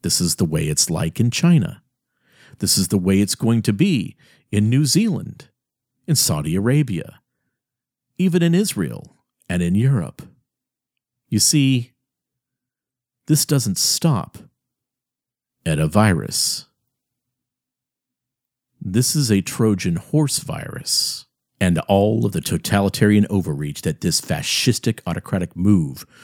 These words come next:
will come after this if we don't say no to the overreach. The Nazis had a phrase that covered all of the abuses by the German government under Hitler.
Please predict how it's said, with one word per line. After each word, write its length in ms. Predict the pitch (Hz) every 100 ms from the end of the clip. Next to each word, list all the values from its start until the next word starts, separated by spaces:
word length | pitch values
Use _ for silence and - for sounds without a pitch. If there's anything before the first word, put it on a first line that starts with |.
| - - -
will 380 | 85 101 127
come 320 | 131 - 123 123
after 360 | 110 110 - 82
this 360 | 71 69 78 -
if 180 | 95 -
we 140 | 90 82
don't 420 | - 95 101 104
say 560 | - 107 90 87 82 - _
no 760 | 85 85 92 113 101 58 85 - _ _ _ _ -
to 100 | 104
the 160 | 117
overreach. 540 | 131 101 69 - - - _ _ _ _ _ _ _ _ _ _ _ _ _ _ _ _ _ _ _ _ _ _ _ _ _ _ _ _ _ _
The 140 | 120 143
Nazis 800 | 139 156 180 - - 90 82
had 160 | - 87
a 40 |
phrase 640 | 85 - 95 101 135 143 -
that 220 | 123 113
covered 420 | - 127 127 120 -
all 240 | - 185
of 80 | 196
the 140 | 180 180
abuses 580 | 139 143 123 87 90
by 280 | - 101 95
the 100 | 95
German 440 | 98 - 113 107 104
government 480 | 120 104 87 85
under 220 | 92 90 92
Hitler. 460 | - - 82 -